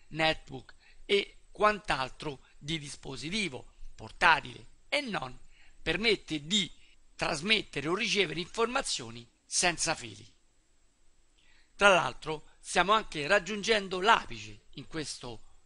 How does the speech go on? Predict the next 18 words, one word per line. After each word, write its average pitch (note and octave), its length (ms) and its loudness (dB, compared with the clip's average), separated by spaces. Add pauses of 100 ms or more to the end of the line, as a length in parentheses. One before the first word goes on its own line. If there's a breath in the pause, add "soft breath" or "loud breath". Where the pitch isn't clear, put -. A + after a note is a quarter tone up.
(160)
preciso D#3+ 400 -4
istante D#3 640 -4 (240 loud breath)
grazie F3+ 500 2
al D#3 100 -2
fatto G3 640 -2
che - 180 -4 (140)
pochi E3 360 6
mesi F#3+ 240 -4
fa - 200 -10 (360 soft breath)
ha D3 100 2
debuttato C#3+ 540 -6
anche D#3 240 -2
in B3 60 -4
Italia A#2 460 -4 (360 soft breath)
la F3+ 220 6
tecnologia E3+ 680 2
quattro D3+ 560 -2
G. B2 280 -8